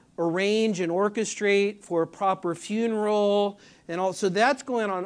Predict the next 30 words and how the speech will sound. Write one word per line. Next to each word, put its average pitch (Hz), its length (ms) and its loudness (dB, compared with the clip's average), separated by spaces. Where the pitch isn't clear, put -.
all 233 480 0
day, 196 480 0
while 202 160 0
at - 80 -8
the 196 120 0
same 262 440 -2
time, 220 580 -4
Jesus 247 580 0
is 202 240 -2
headed 220 560 -4
there 170 580 -2
to 190 120 -6
meet 208 320 -4
them, 160 220 -8
and 160 160 -8
they 170 100 -4
meet 185 240 -2
at 165 140 -6
the 147 100 -12
right 147 320 -8
exact 139 480 -12
perfect 131 460 -16
time. 120 280 -20
Why 247 160 -8
is 302 160 -8
it 277 80 -6
important 196 500 -6
to 160 120 -10
know 135 240 -8
that? 120 300 -16